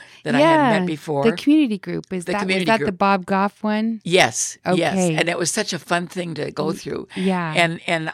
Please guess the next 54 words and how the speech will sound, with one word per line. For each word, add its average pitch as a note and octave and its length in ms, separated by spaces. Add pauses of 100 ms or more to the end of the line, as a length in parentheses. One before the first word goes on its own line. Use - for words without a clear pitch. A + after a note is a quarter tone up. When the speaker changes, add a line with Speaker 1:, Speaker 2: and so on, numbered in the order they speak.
Speaker 1:
and E3+ 200
then G3 120
I F#3 120
met F3+ 260
again E3+ 560
some E3+ 220
of D#3 80
these D#3 200
people D#3+ 280
from D3 180
time D#3+ 240
to D3 80
time, D#3 320
and D3+ 140
one E3 100
of D#3+ 120
them A#2 140
at - 100
the - 100
ladies' D#3 420
breakfast - 640 (400)
the D#3+ 120
other D#3 160
day. D3 300 (280)
And F3+ 120
she G#3 100
said, A3+ 220
"Oh, C4 160
I C4 140
was D#4 180
in G#3 140
your G#3 160
home." F3 520 (120)
Speaker 2:
Oh, G#3 260
cool. G3+ 340
Speaker 1:
With, F#3 280
and F3+ 180
so G#3 160
that G3+ 160
was G3 140
kind F3 200
of E3 80
fun D3 380
to, D#3 160 (140)
to D3 180
see E3 360 (260)
and D#3 160
talk - 280
with D3 140
her D#3+ 160
again. - 400 (680)
So, - 440
um, G#3 300 (240)
this C4+ 260